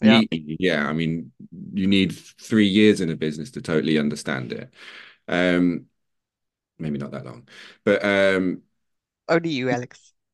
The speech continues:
Speaker 2: <laughs> Yeah, only me, only me and my slow brain.
Speaker 1: Uh,
Speaker 2: Um,
Speaker 1: uh,
Speaker 2: but if
Speaker 1: uh.
Speaker 2: we, but if you, once you have all of the content, you can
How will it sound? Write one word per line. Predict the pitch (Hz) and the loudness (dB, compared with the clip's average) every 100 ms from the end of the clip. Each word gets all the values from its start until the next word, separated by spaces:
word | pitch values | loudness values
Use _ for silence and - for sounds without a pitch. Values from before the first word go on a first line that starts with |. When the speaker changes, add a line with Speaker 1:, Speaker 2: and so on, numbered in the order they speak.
| - | -4
Speaker 2:
<laughs> | - - | -4 2
Yeah, | 156 131 101 | 2 4 4
only | 113 98 87 | 2 2 -2
me, | 98 90 90 110 | -4 -2 -2 -2
only | 104 101 98 | 0 -2 0
me | 104 | 0
and | 92 | 0
my | 90 | -4
slow | 90 90 82 | -4 -6 -6
brain. | 78 73 78 - - - | -6 -8 -10 -14 -10 -2
Speaker 1:
Uh, | - | 0
Speaker 2:
Um, | 110 107 | 2 2
Speaker 1:
uh, | 104 | 2
Speaker 2:
but | 110 | 4
if | 113 117 | 4 4
Speaker 1:
uh. | 113 | 4
Speaker 2:
we, | 120 110 107 - | 6 6 4 2
but | 113 | 2
if | 113 120 | 4 4
you, | 120 120 | 4 4
once | 117 123 120 | 2 2 2
you | |
have | 113 127 131 | 2 2 4
all | 127 | 4
of | |
the | 113 | 4
content, | 143 135 117 113 | 2 0 2 2
you | |
can | 107 120 110 104 | 2 0 0 -2